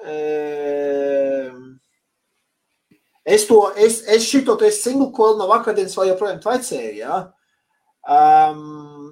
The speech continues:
es tev pateikšu, ka es viņu nokaušu, cik viņš man ilgi kalpos. Es tev, es godīgi,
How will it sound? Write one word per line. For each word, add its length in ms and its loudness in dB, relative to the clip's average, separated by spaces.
es 140 -4
tev 100 -2
pateikšu, 380 -4
ka 80 -6
es 100 -10
viņu 140 -10
nokaušu, 400 -8
cik 100 -16
viņš 140 -18
man 100 -10
ilgi 160 -6
kalpos. 420 -6
Es 160 -12
tev, 220 -8
es 180 -8
godīgi, 540 0